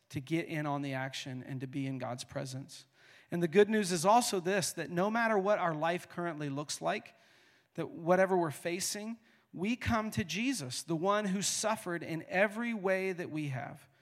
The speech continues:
the one who also defeated death, and the one who is our coming King, who reigns forever, and who is currently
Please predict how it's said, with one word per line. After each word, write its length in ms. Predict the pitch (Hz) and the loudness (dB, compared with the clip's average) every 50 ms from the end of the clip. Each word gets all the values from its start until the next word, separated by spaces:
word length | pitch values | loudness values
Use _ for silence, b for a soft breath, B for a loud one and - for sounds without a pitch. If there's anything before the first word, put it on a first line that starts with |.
| B B B B B B B B | B B B B B B B B
the 100 | B 180 | B 2
one 200 | 180 208 226 226 | 4 4 4 4
who 160 | 208 214 220 226 | 4 6 8 10
also 320 | 226 233 233 - 247 214 | 10 10 8 6 2 0
defeated 680 | 165 180 180 - - - - 233 247 254 254 208 147 123 | 2 2 0 0 -2 -4 -2 -2 0 0 0 -2 -2 -2
death, 440 | 151 131 123 131 135 - - - - B B B B B | -2 -2 -2 -2 -6 -8 -12 -16 -18 B B B B B
and 140 | B 180 185 | B 2 4
the 60 | 185 | 4
one 240 | 180 190 208 214 208 | 6 6 6 4 4
who 180 | 190 190 214 208 | 4 4 6 6
is 140 | 202 180 180 | 6 6 6
our 120 | 180 165 | 4 4
coming 420 | - - - 190 196 202 196 180 165 | 2 0 -2 -2 -2 -2 -4 -6 -6
King, 460 | - - 202 190 175 156 143 143 131 B B B B B | -8 -8 -8 -6 -6 -6 -6 -8 -10 B B B B B
who 120 | - 180 | -2 -2
reigns 460 | 160 147 175 175 180 185 190 185 175 | 0 0 0 0 0 0 -2 -2 -2
forever, 640 | - - 180 156 - - 165 - 127 127 135 139 - b b b b b b b b | -4 -4 -6 -4 -2 0 0 0 -2 -6 -10 -10 -14 b b b b b b b b
and 120 | 156 156 151 | -4 -2 0
who 140 | 170 180 | 2 2
is 120 | 175 151 - | 2 2 0
currently 720 | - - 185 185 190 180 - 156 165 156 151 151 147 | -4 -4 -4 -2 -2 -4 -4 -6 -6 -4 -4 -6 -6